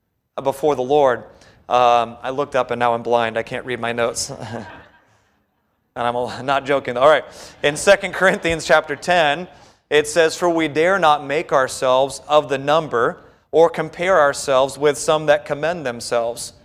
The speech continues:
For they, measuring themselves by themselves and comparing themselves amongst themselves, are not wise." If all we're doing is comparing ourselves, "Well, I'm doing better than them, and I re-, I read more than them, and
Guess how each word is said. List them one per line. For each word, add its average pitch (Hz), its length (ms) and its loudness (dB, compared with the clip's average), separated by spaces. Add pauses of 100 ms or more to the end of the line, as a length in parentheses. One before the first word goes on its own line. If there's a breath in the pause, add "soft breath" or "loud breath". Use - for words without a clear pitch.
(340 soft breath)
For 156 180 4
they, 160 220 4
measuring 156 560 2
themselves 151 580 2
by 135 260 0
themselves 135 600 -4
and 123 140 -8
comparing 151 480 -4
themselves 131 720 -2 (320 soft breath)
amongst 165 480 0
themselves, 131 760 0 (300 soft breath)
are 131 140 0
not 131 220 2
wise." 143 600 0 (840)
If 160 240 2
all 190 260 6
we're 196 140 2
doing 175 320 2
is 156 100 0
comparing 170 480 0
ourselves, 160 380 2
"Well, 139 100 2
I'm 139 140 2
doing 139 200 -4
better 135 280 0
than 120 160 -8
them, 156 340 0
and 135 80 -6
I 139 140 2
re-, 151 180 0
I 139 140 4
read 151 200 0
more 135 240 2
than 120 140 -10
them, 131 300 0
and 113 100 -14